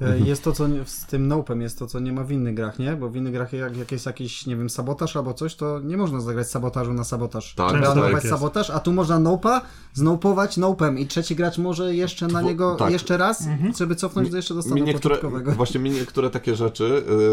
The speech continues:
Speaker 2: y, zasady tutaj przypominają trochę, y, kosmiczne spotkania
Speaker 3: Mhm.
Speaker 2: i takie, e, rzeczy, które lekko naginają zasady i, i powodują, że ta rozgrywka jest taka szalona.
Speaker 3: Mhm.
Speaker 2: Więc to, to według mnie jest mega, e, mega właśnie, e,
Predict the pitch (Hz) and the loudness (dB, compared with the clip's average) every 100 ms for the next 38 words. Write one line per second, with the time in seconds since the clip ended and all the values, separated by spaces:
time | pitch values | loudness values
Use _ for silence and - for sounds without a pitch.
0 | 107 107 110 113 107 98 - 101 135 101 | 4 2 0 0 0 -2 -4 -4 -2 -4
1 | - 113 117 117 120 120 107 110 107 101 | -8 -8 -6 -4 -4 -4 0 0 2 0
2 | - 101 - - 107 104 - 95 - 73 | 0 -2 -2 -4 -4 -4 -4 -6 -4 -4
3 | 73 85 135 139 98 98 104 107 98 98 | -4 2 6 6 4 0 0 2 4 4
4 | 92 - - _ - 104 101 98 - - | 0 -10 -20 _ -4 -2 -2 -4 -10 -18
5 | - - - - 123 139 120 123 113 131 | -20 -20 -12 -2 0 0 0 0 2 2
6 | 143 139 127 113 113 127 123 113 107 123 | 0 0 0 0 0 0 2 2 2 0
7 | 123 120 120 117 - 104 107 107 98 98 | 0 2 2 0 -2 -4 -4 -4 -4 -6
8 | 107 110 113 113 107 110 104 101 104 101 | -6 -2 2 2 0 0 0 0 -2 -2
9 | 104 113 - - - 101 82 69 65 127 | -2 -2 -2 -2 0 0 0 -2 -2 2
10 | 123 139 135 113 110 - 139 143 127 135 | 6 4 2 -4 -4 0 2 2 0 -4
11 | 127 120 120 110 104 - 95 123 117 113 | -4 -4 -4 -4 -4 -8 -4 -2 0 0
12 | 113 107 - - 95 92 95 95 87 85 | 0 -2 -4 -4 -2 -2 -2 -2 -4 -4
13 | 104 104 95 92 - 92 90 | 0 0 0 -4 -4 -4 -4